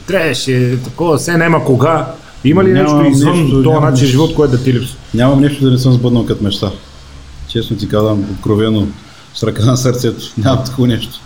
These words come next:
Speaker 1: А вие сте изключително щастлив, късметлия, бе, господин
Speaker 2: Ми,
Speaker 1: Делев.
Speaker 2: да. Само семейството ми куцаше като, като цел, нали, след тези всички олимпии, олимпии, които постигнах. Сега вече имаме жена и дете и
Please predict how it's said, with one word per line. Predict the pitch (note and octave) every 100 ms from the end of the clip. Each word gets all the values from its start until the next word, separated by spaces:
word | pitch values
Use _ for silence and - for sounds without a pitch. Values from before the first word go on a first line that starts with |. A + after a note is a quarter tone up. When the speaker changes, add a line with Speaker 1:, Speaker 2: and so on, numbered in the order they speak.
| -
Speaker 1:
А |
вие | F#2 A#2+ C#3
сте | - C#3+
изключително | C3 B2+ B2+ C3+ D3 D3+ D3 C#3+
щастлив, | C#3 - C#3 D#3 D3+ -
късметлия, | - D3+ D#3 C3 D#3 D#3
бе, |
господин | D3 D3+ - A#2+
Speaker 2:
Ми, | B2+
Speaker 1:
Делев. | - C3+ - A#2+
Speaker 2:
да. | B2+ A#2+ F2+ - -
Само | D3 F3 E3+ D#3
семейството | D#3 E3 E3+ D#3 D3+
ми | B2+ A2
куцаше | B2+ B2 G#2+ G2+
като, | G2 - F#2+ F#2 F2+ - - - -
като | - G#2 -
цел, | - B2+ A#2+
нали, | G#2+ A2
след | - A2 G2+
тези | B2
всички | G#2 A2+ - G2
олимпии, | G#2 A2+ G#2+
олимпии, | G2 G#2 G#2 G2+ G2+ - - - - - -
които | G#2 - -
постигнах. | G2+ - C3 C#3+ C#3+ D3 - - - - - - - -
Сега | - C3+ C3
вече | B2+ B2+
имаме | B2 A2
жена | G2 A2 D3 C#3
и |
дете | F#2+ - C#3
и | C#3+ C#3+ C3